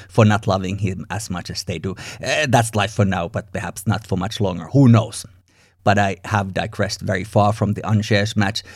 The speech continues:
Yes, two beautiful goals, mainly crafted by two players you'd most expect to do such thing, but an <laughs> awful match otherwise. And should Angers had a little bit better finishing, uh, they could have been even winning this match.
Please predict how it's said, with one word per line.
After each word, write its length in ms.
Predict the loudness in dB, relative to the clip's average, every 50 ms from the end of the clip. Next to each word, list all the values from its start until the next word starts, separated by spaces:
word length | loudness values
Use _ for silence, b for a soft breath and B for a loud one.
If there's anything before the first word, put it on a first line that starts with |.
| B B B B
Yes, 400 | B 4 6 6 6 6 2 0
two 180 | 0 2 2 4
beautiful 400 | 4 4 4 4 4 4 2 4
goals, 320 | 6 6 6 6 6 6
mainly 320 | 6 6 6 6 6 4 2
crafted 640 | 2 4 6 6 8 6 6 4 2 0 0 2
by 200 | 2 4 4 4
two 280 | 2 0 2 2 4 4 4 4
players 480 | 4 4 4 4 4 0 -2 -2 0 0
you'd 160 | 0 2 2
most 400 | 2 2 2 2 0 -2 -4 -4
expect 520 | -6 -6 -6 -4 -2 -2 -2 -2 -4 -2
to 60 | -2
do 220 | 0 2 4 4 4
such 260 | 4 4 2 2 2
thing, 360 | -2 -2 0 0 0 0 -2 -2
but 120 | -2 0 0
an 220 | 0 -2 -4 -8 -10 -12 -12 -12
<laughs> 180 | -12 -4 2 4
awful 360 | 6 6 6 6 4 2 2 4 4
match 240 | 4 4 4 0 0 2
otherwise. 600 | 4 6 6 6 6 6 6 6 4 4 2 0 B B B B B
And 240 | B 4 6 6 6
should 260 | 6 4 2 2 2 2
Angers 560 | 4 6 8 8 8 6 6 6 6 4 4 2
had 240 | 2 2 4 4
a 80 | 4 2
little 300 | 4 4 6 6 6 6
bit 200 | 4 0 -2 0 2
better 180 | 2 2 2
finishing, 720 | 0 0 2 4 6 6 4 2 0 0 0 0 0 0 -2 -4 B B B B B B
uh, 200 | 0 2 2 2 2 2
they 140 | 2 2
could 200 | 2 2 2 2
have 240 | 2 2 0 -2 -2
been 300 | -2 0 0 0 -2 -4 -8 _ _ _ _ 2
even 360 | 4 4 4 4 2 2 2
winning 340 | 2 2 2 4 4 2 0
this 260 | 0 -2 -6 -4 -2
match. 340 | 0 0 0 -2 -4 -8 -10